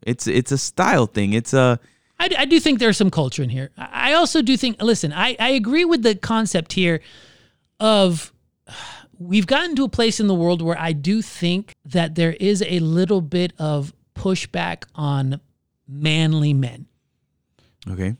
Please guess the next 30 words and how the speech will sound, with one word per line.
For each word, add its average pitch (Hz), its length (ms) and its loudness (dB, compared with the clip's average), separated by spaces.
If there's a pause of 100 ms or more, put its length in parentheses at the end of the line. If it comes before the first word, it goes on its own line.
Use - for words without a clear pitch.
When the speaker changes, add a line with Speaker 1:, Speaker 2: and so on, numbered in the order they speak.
(500)
Speaker 2:
I, 151 120 -6
I 175 140 0
do 196 240 4
think 214 280 -2
there 185 180 2
is 170 140 2
a, 185 60 -2 (180)
there 170 180 0
is 156 100 0
a 165 40 -2
little 175 220 0
bit 165 180 -2
of 165 120 -2
a, 165 220 -12
a 160 60 -12
concept 160 600 -4
of, 143 320 -4 (580)
we've 175 220 -6
almost 190 380 0
made 175 280 0
it - 180 -6
a 156 100 -4
caricature 151 840 0 (880)
to 165 100 -4
be 139 560 0 (120)
a 160 80 0
manly 147 460 4
man. 120 360 -6 (200)
Speaker 1:
Well, 214 300 4 (260)
again, - 580 0